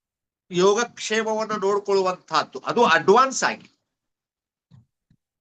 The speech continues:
ಕಾಯಿಲೆ ಬಿದ್ದ ಮೇಲೆ ಅಲ್ಲ, ಕಾಯಿಲೆ ಅನ್ನೋ ಪದಾನೇ ಬರಂಗಿಲ್ಲ ಅಲ್ಲಿ, ಕಾಯಿಲೆ ಅನ್ನೋ ಪದಾನೇ ಬರಬಾರ್ದು.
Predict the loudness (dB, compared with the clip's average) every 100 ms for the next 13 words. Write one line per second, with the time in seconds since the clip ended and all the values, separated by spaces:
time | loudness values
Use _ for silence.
0 | _ -2 0 2 0 -2 -6 0 2 2
1 | 0 -4 -4 -8 -6 -4 -4 -4 -6 -12
2 | -6 -2 -2 -2 -4 -2 -4 -4 -6 -8
3 | -10 -18 _ _ _ _ _ _ _ _
4 | -20 -20 _ _ _ _ _ _ _ _
5 | _ -4 0 2 2 2 0 -2 -6 -4
6 | -2 0 0 -2 -2 -2 0 -2 -4